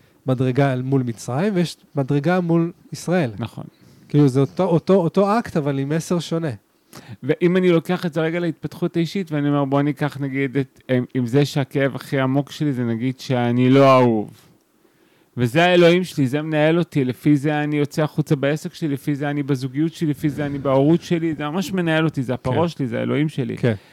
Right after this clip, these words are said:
Speaker 2: אז אולי השאלה הראשונה לשאול, אם אנחנו הופכים את זה למדריך, זה, מה מזין את זה? והאם אני יכול רגע לסגור את ההזנה של זה?
Speaker 1: Mm.
Speaker 2: איזה סיפורים מזינים את זה?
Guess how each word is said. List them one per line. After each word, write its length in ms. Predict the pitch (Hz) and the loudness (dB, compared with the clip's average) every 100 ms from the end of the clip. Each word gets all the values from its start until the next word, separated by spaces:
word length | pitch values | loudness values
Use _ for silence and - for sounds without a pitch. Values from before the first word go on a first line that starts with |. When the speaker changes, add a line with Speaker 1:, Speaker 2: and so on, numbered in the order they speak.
| _ _ - | _ _ -6
Speaker 2:
אז 140 | 139 | 0
אולי 140 | 147 196 | 4 4
השאלה 420 | 262 277 240 226 | 2 2 2 2
הראשונה 460 | 233 220 214 196 | 0 -2 0 0
לשאול, 420 | 202 196 - 208 208 | 0 -2 -2 0 0
אם 120 | 185 | 2
אנחנו 200 | 170 - | 0 -4
הופכים 280 | 143 185 185 | -6 -2 -2
את 60 | |
זה 100 | 175 | -2
למדריך, 540 | 160 151 143 160 180 170 | -2 -2 -2 -4 -4 -2
זה, 200 | 151 139 | -2 2
מה 200 | 139 214 | 4 4
מזין 460 | 277 202 208 220 | 2 2 2 2
את 100 | 226 | 0
זה? 140 | 143 107 - _ _ _ _ _ _ _ _ _ _ | -2 -6 -10 _ _ _ _ _ _ _ _ _ _
והאם 340 | 120 143 165 220 | 0 4 4 2
אני 180 | 226 | 2
יכול 440 | 190 156 - 185 180 | 0 0 2 2 2
רגע 580 | 170 175 180 196 208 208 - _ _ _ _ _ _ _ - | 2 2 4 4 4 0 -6 _ _ _ _ _ _ _ -6
לסגור 340 | 147 151 208 | -2 4 4
את 100 | 226 | 4
ההזנה 460 | 233 214 208 214 233 | 2 2 2 2 2
של 220 | 240 220 | 2 0
זה? 200 | 147 113 | 0 -4
Speaker 1:
Mm. 340 | 117 - - 107 107 95 _ _ _ _ | -6 -12 -14 -10 -10 -14 _ _ _ _
Speaker 2:
איזה 200 | 185 196 | 0 0
סיפורים 560 | 233 247 - 214 214 208 | 0 -4 0 0 2 2
מזינים 500 | 202 185 190 202 196 | 2 2 2 2 2
את 120 | 185 | 2
זה? 180 | 135 | 2